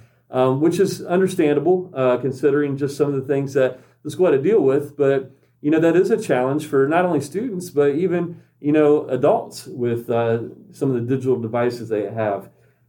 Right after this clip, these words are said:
Um, what it means to have a private life. I mean, is, is life even private anymore? And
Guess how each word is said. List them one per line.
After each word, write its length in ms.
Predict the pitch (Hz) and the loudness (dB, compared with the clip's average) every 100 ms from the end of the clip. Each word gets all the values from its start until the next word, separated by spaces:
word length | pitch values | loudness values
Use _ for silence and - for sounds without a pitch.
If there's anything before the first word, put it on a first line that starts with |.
| _ | _
Um, 460 | 127 131 131 131 - | 0 2 2 -2 -8
what 180 | - 139 | -2 0
it 80 | 156 | 2
means 220 | 156 175 | 2 2
to 100 | 180 | 2
have 140 | 165 180 | 2 2
a 60 | |
private 460 | 190 156 175 208 104 | 0 2 2 2 -2
life. 400 | 104 98 98 - - - | -4 -6 -8 -12 -20 -8
I 40 | |
mean, 160 | 127 135 | -2 0
is, 140 | 135 | 0
is 320 | 131 139 120 | -2 -2 -2
life 340 | 123 131 160 151 | 0 2 2 0
even 300 | 147 151 123 | 0 0 0
private 400 | 135 165 127 127 | 2 2 0 0
anymore? 580 | 135 131 143 127 92 - | -2 0 -2 -2 -6 -10
And 440 | 127 123 120 117 | -4 -2 -2 -4